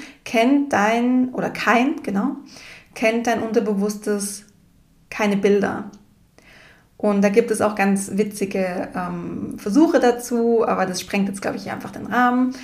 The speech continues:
Ähm, versuch, Positives zu verli-, zu, ähm, formulieren. Das ist ganz wichtig. Und dann kannst du es eben jeden Abend, wenn du journalst, mit aufschreiben,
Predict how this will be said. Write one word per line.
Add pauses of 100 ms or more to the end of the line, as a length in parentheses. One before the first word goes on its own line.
(300)
Ähm,
versuch,
Positives
zu
verli-,
zu,
ähm,
formulieren. (160)
Das
ist
ganz
wichtig. (720)
Und
dann
kannst
du
es
eben
jeden
Abend,
wenn
du
journalst,
mit
aufschreiben,